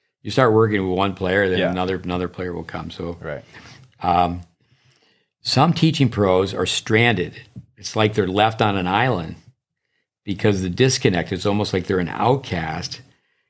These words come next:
Speaker 1: 'cause they wanna slow the kids down. They wanna teach, and, you know, they've done their homework, and that's where there needs to be meetings. Um, with,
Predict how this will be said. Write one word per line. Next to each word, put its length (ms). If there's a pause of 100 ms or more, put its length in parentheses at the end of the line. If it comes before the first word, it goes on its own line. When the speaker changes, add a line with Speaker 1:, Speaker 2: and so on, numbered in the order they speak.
Speaker 1:
'cause 140
they 160
wanna 220
slow 320
the 80
kids 320
down. 500 (640)
They 240
wanna 340
teach, 640 (760)
and, 380
you 80
know, 120
they've 240
done 180
their 100
homework, 560 (680)
and 140
that's 220
where 100
there 140
needs 200
to 80
be 140
meetings. 600 (640)
Um, 440 (1000)
with, 540